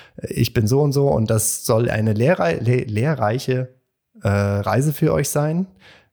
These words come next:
Wenn ihr euer Ziel erreicht, kriegt ihr hunderttausend Dollar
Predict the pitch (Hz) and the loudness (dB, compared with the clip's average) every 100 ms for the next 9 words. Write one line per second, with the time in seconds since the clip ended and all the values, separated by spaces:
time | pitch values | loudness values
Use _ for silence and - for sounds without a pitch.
0 | - - 117 139 156 147 143 131 - 107 | -12 0 2 2 2 2 2 2 2 0
1 | 107 135 123 104 113 151 - - 135 123 | 0 -2 -2 0 0 -2 -6 -6 -6 -4
2 | - 113 107 104 139 120 - 107 104 101 | -2 0 2 2 2 0 0 0 0 -2
3 | 98 - 101 101 120 180 196 | -4 -8 -4 0 0 0 -2